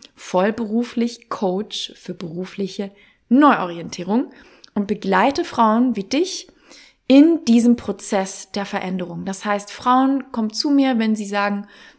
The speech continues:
"Boah, ich weiß grad nicht, ich stehe an so einer beruflichen Kreuzung gefühlt und ich weiß jetzt nicht, soll ich links abbiegen, rechts abbiegen oder weiter geradeaus laufen?"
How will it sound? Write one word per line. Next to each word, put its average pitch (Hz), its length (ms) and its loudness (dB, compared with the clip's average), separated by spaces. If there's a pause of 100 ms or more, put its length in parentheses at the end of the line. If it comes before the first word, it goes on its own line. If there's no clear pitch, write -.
(380)
"Boah, 208 340 4 (100)
ich 214 140 -2
weiß 208 220 -2
grad 196 180 -6
nicht, 220 320 2
ich - 120 -6
stehe 220 460 0
an 208 120 0
so 196 80 -2
einer 196 160 -4
beruflichen 190 540 -2
Kreuzung 202 520 -2
gefühlt 185 540 -6 (400)
und 185 100 -2
ich - 160 -4
weiß 208 220 4
jetzt 220 220 -2
nicht, 190 440 -4
soll 180 200 -10
ich - 120 -12
links 233 240 2
abbiegen, 311 440 -2
rechts 208 260 -2
abbiegen 220 380 0
oder 180 260 -8
weiter 170 260 -8
geradeaus 160 540 -12
laufen?" 180 480 -16